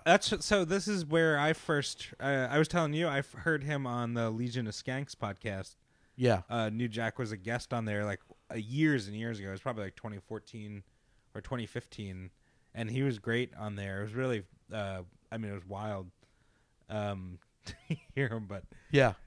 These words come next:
Speaker 1: uh, that's why after I listened to that episode, I went home and looked up his highlights, and it's got all these incidents that we talked about. Um, there's footage of a lot of it, and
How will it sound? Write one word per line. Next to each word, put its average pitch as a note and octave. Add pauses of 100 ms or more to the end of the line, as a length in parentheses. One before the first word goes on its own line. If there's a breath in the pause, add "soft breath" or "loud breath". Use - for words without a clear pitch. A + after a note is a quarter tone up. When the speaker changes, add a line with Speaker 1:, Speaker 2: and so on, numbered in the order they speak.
(140)
Speaker 1:
uh, A#2
that's D#3
why D#3+
after C3+
I C3+
listened C3+
to B2+
that A2+
episode, A#2+
I G2+
went G#2+
home A2+
and G2+
looked G#2+
up G#2
his F2+ (560)
highlights, B2+
and G#2+
it's -
got B2+
all B2
these A#2 (300 soft breath)
incidents C#3
that A2+
we G#2+
talked C3
about. G2 (200)
Um, G2+ (540 soft breath)
there's A2+
footage C#3+
of G2+
a G2
lot A#2
of G2
it, F#2
and G2